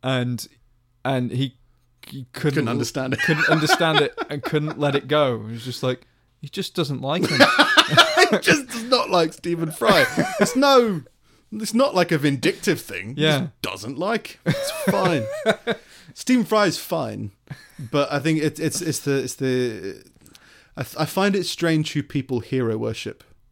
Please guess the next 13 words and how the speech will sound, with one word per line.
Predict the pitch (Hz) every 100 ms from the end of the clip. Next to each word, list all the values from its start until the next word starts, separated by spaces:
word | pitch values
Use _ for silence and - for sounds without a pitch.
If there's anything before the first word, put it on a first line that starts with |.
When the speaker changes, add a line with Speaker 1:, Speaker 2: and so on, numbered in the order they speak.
| -
Speaker 1:
Yeah. | 226 147 - _ _ _ -
Speaker 2:
And | 113 110 113
Speaker 1:
Mm. | -
Speaker 2:
a |
lot | 127 147 131
of | 117
people | 127 120 127 117 -
I, | 123 117 -
I've | 113 110
met | 120 120 113 - -
have | 117 107
hero | 123 113 107
worshipped | 110 107 - -